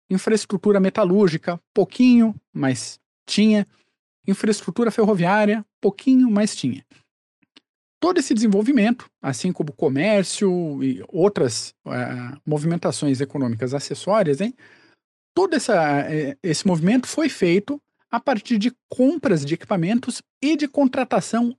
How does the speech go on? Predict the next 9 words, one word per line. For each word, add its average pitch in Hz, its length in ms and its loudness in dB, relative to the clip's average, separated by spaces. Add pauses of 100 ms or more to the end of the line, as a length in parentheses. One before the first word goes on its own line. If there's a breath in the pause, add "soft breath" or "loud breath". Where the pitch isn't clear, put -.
de 175 260 -4 (140)
um 277 200 0
monte 254 460 4
de 208 120 0
técnicos 208 640 0
da 214 120 4
onde? 202 420 2 (600 soft breath)
Da 156 220 0
Inglaterra. 202 580 2